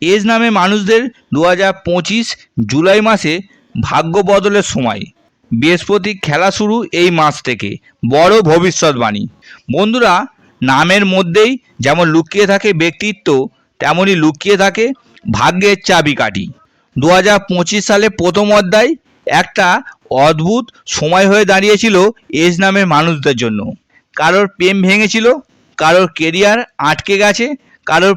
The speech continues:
পরিবারে বিবাদ। কিন্তু বন্ধুরা, সময় বদলাচ্ছে, কারণ জুলাই মাস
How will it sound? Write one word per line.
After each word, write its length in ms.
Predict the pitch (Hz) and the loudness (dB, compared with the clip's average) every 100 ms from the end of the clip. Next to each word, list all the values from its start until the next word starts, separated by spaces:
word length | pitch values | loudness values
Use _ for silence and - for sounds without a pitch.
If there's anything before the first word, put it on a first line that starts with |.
| - | -2
পরিবারে 480 | 156 170 190 220 196 | -2 -2 0 2 2
বিবাদ। 500 | 165 147 170 160 117 - _ _ - | 0 -2 0 0 0 -4 _ _ -8
কিন্তু 220 | 185 202 220 156 | -4 -4 -4 -2
বন্ধুরা, 400 | 170 214 220 160 240 - - | 0 2 2 0 -2 -10 -14
সময় 400 | - 151 160 170 | -8 -4 0 0
বদলাচ্ছে, 680 | 156 151 131 143 120 - 98 - - _ _ - | 2 2 2 0 0 -4 -10 -10 -18 _ _ -4
কারণ 340 | 131 180 233 285 _ _ 117 107 | 0 2 0 -4 _ _ -6 -2
জুলাই 340 | 139 185 208 | 2 2 2
মাস 220 | 202 202 | 0 -2